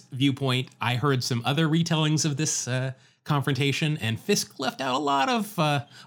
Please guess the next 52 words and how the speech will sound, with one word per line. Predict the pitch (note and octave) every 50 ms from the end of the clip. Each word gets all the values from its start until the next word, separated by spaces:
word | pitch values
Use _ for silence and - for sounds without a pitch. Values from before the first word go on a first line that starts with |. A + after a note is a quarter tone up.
| _ -
lot | F3+ G#3
of | F3 D3+
words | E3 F#3+ F#3+ E3+ C#3 -
that | - D3+ -
he | - E3+
called | - - - D3 C#3 B2+ A#2
Deion | A2 B2+ C3 C3+ A2 E2+ D#2 - - - _ _ _ _ _ _
that | - C3 C3
might | C3 B2 B2+ B2+
also | B2+ C3+ C3+ B2+ - C3+ B2
<laughs> |
have | A2+ D#3 C3 B2
led | A2+ A#2 A2+ G#2+ G#2 G2+
to | - G#2+
some | - - B2+ A2+ A2
of | G2+ F#2
these | F#2+ G2+ F#2 F2+ -
problems. | - - - - A2+ G#2 - F2+ E2 D2 - - - - - - - - - - - _ -
But, | G#2 G2 G#2 G2+ G2 - -
uh, | A2+ G#2 G#2+ A2+
both | B2 D3 F#3+ G#3+ G#3+ -
benches | G3+ G3+ F#3+ - C#3 B2+
emptied. | C#3+ C3 A#2+ - C3 A#2 A2+ - - - - _ _ _ _ _ _ _ -
There | D3+ F3 F3+ E3
was, | D#3 E3+ E3 D3+ B2+
uh, | D#3+ D3 C3+ -
a | D3
lot | D3+ E3+ G#3+ B3+ G#3 F#3
more | G#3+ A#3+ A#3+
than | G3+ E3+ E3
just | C3+ C#3+ -
standing | - E3+ D#3 C#3+ C#3 C3
around, | B2 A#2+ A#2 A2 G#2 G2+
too. | - G#2 G2
There | G2 G#2
were | C3+
punches | D3 - D3+ D3 C3 - C#3 -
thrown. | - C#3 B2+ B2+ B2 A#2+ A#2 A#2 A2+ A2+ - - - - - _ _
It, | A2 A#2 A2+ - _ -
uh, | A#2+
it | A2+ A2+ G#2+ B2 A#2+
took | - F3 E3+
a | C3+
while, | A2 A2 G#2+ G#2 G2+ G2 G2+
but, | G2 - G#2+ G#2 G#2 -
uh, | A#2 A2+
none | A#2 B2 D#3+
of | A#3+ D#4
the | -
punches | - E3 D#3 D3 - C#3 A#2 G2+
were | B2 A#2+
from | A2+ - A#2+ G#2 G2 G2+